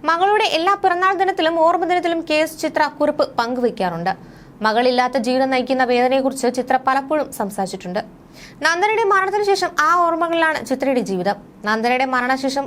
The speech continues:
ഒരു കുഞ്ഞിനെ ദത്തെടുക്കുന്നതിനെക്കുറിച്ച് നേരത്തെ ചിന്തിച്ചിരുന്നതായാണ് ചിത്ര ഒരു അഭിമുഖത്തിൽ പറഞ്ഞത്. കുഞ്ഞിനെ ദത്തെടുക്കാൻ അതിന്റെ എല്ലാ ഉത്തരവാദിത്വവും ഏറ്റെടുക്കണം. പഠനം, വിവാഹം തുടങ്ങിയ കാര്യങ്ങൾ എല്ലാം നടത്തണം.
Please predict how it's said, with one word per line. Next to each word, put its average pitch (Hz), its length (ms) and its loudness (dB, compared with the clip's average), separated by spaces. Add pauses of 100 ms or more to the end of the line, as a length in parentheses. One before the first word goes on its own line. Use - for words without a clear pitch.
ഒരു 269 160 2
കുഞ്ഞിനെ 269 340 2
ദത്തെടുക്കുന്നതിനെക്കുറിച്ച് 277 840 0
നേരത്തെ 269 320 0
ചിന്തിച്ചിരുന്നതായാണ് 277 920 0 (420)
ചിത്ര 285 200 -2 (120)
ഒരു 277 160 4
അഭിമുഖത്തിൽ 240 540 -2
പറഞ്ഞത്. 170 320 -2 (560)
കുഞ്ഞിനെ 277 320 2
ദത്തെടുക്കാൻ 311 420 0 (120)
അതിന്റെ 285 260 0
എല്ലാ 285 140 2 (100)
ഉത്തരവാദിത്വവും 277 680 0
ഏറ്റെടുക്കണം. 190 460 -4 (160)
പഠനം, 214 360 -2 (100)
വിവാഹം 226 400 -2
തുടങ്ങിയ 240 280 -2
കാര്യങ്ങൾ 240 380 0
എല്ലാം 254 240 0
നടത്തണം. 190 320 -6